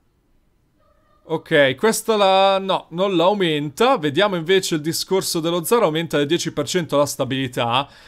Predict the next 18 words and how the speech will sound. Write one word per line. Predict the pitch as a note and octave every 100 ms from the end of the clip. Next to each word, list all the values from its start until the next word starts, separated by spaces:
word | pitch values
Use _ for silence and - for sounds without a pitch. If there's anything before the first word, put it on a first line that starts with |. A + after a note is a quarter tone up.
| - _
Quindi | A#3+ A3+ G3+ F3 D3
faremo | F#3 G#3+ A#3
questo | G#3+ A3 A3 -
appena | A#3 D#3+ D#3 C#3+ C#3 C3+
il | C#3
nostro | D3+ - D#3 B2
zar | D3 E3
muore, | D#3 C3 A#2 A#2+ E3
sempre | F#3 C3+ A#2 B2 A#2+
che | A#2+
c'è | B2
la | B2
possibilità, | B2 C3 - A#2+ B2+ A#2+ C3 B2+ A#2+
sempre | E3+ F#3
che | C3+
muoia, | A#2 E3 C3+ B2+ C#3
ecco, | C#3+ C#3
ma | B2